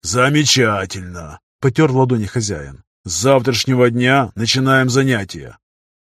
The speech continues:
«Но мои тренировки», — попытался отвертеться я. «А их никто не отменял», — согласился тот.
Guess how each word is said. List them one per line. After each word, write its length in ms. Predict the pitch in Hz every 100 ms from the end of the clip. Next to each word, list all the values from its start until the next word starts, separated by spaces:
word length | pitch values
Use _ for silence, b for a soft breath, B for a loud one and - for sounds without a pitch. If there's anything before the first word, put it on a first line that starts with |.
| -
«Но 400 | 131 147 151 147
мои 260 | 139 151 151
тренировки», — 680 | 147 156 180 165 - 67 - _ -
попытался 460 | 123 131 151 139
отвертеться 480 | 120 123 120 107 117
я. 260 | 92 64 - _ _ _ _ -
«А 160 | 107
их 360 | 120 131 135 120
никто 400 | 139 - 147 135
не 140 | 135
отменял», — 760 | 131 127 147 165 135 110 117 - _
согласился 600 | - 127 143 - 117 -
тот. 300 | 113 90 -